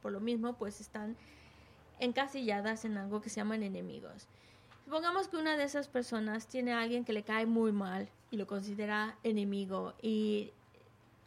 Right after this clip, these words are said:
lo ve como totalmente, ni puede hablar con esa persona, ni puede contactar con esa persona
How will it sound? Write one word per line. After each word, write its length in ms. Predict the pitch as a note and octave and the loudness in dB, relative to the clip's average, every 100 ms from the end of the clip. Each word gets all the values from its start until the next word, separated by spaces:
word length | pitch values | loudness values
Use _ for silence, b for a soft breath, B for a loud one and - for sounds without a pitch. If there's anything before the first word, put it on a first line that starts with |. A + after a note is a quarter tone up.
| - | -6
lo 220 | B3 B3 | 6 8
ve 300 | A#3 C4 C#4+ C#4+ - - - - - - - | 8 6 4 -2 -10 -20 -20 -20 -20 -20 -4
como 300 | B3 A#3+ A3+ - - - - - - - | 0 2 0 -8 -20 -20 -20 -20 -10 2
totalmente, 600 | B3 B3+ C4+ C4+ C4+ C#4+ | 2 4 2 0 -2 -2
ni 220 | C#4 C#4+ | 0 0
puede 300 | D4 D4 D4 | 6 8 10
hablar 480 | C#4+ C4+ B3+ C4 C4+ | 8 8 8 6 4
con 160 | B3+ | 2
esa 220 | A#3+ B3 | 2 0
persona, 460 | A#3+ A#3+ - A3+ A#3 | -2 -2 -2 0 0
ni 120 | A#3+ | 0
puede 220 | A#3+ C4+ | 4 4
contactar 600 | C4+ B3+ A#3 A3+ A#3+ A#3+ | 6 4 2 0 4 4
con 160 | A#3+ A#3 | 4 0
esa 180 | A#3 A#3 | 0 -2
persona 500 | A3+ G#3+ G#3+ G#3 | -2 -2 -2 -2